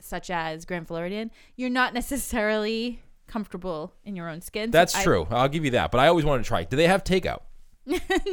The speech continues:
Speaker 1: No, probably not.
Speaker 2: Do they have a quick service window?
Speaker 1: Uh, no.
Speaker 2: Oh. Can I get my fancy meal to go, please?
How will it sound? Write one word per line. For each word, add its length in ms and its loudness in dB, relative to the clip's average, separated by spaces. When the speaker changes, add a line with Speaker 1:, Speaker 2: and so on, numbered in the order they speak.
Speaker 1:
No, 460 0
probably 500 -4
not. 400 -4
Speaker 2:
Do 60 0
they 100 4
have 120 6
a 60 -2
quick 180 2
service 280 0
window? 380 -2
Speaker 1:
Uh, 220 -2
no. 460 -4
Speaker 2:
Oh. 100 -12
Can 100 -2
I 40 0
get 120 0
my 100 2
fancy 380 -2
meal 200 2
to 100 -4
go, 160 -2
please? 440 -10